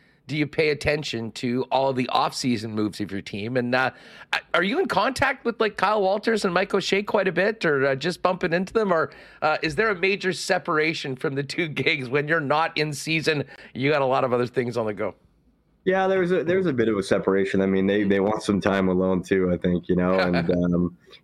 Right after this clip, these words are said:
Speaker 2: you know, but, uh, as, as you kinda get through the new year and, and you kinda get into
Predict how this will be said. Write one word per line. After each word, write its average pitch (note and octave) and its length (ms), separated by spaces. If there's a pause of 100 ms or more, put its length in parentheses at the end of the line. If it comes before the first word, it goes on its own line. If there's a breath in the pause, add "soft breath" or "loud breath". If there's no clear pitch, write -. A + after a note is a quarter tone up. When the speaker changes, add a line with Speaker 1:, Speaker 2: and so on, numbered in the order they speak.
(140)
Speaker 2:
you G#2+ 60
know, G#2+ 180
but, G#2 360
uh, G2 180
as, G2+ 280
as G2+ 340
you G2 180
kinda A2+ 240
get G2 200
through G2 200
the F#2+ 40
new F#2+ 120
year F#2 500
and, F2+ 260
and F2+ 240
you E2+ 80
kinda F2 220
get F2+ 140
into F2 360